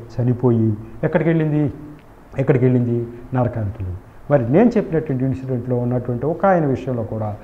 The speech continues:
బహుశా ఆయన అనుకోవచ్చు, "చూద్దాంలే తర్వాత, ఆయన చెప్పారు, పుస్తకం ఇచ్చారు, ఆ పుస్తకాన్ని బట్టి చూస్తే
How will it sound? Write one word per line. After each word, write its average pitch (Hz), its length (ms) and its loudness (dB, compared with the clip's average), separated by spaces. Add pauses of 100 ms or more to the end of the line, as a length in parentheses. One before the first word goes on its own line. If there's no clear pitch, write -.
(260)
బహుశా 190 260 10
ఆయన 240 160 12
అనుకోవచ్చు, 233 580 6 (500)
"చూద్దాంలే 233 340 12
తర్వాత, 185 380 6 (420)
ఆయన 156 160 4
చెప్పారు, 156 480 8 (340)
పుస్తకం 160 280 4
ఇచ్చారు, 175 360 6 (240)
ఆ - 20 2
పుస్తకాన్ని 175 420 6
బట్టి 175 220 6
చూస్తే 165 360 6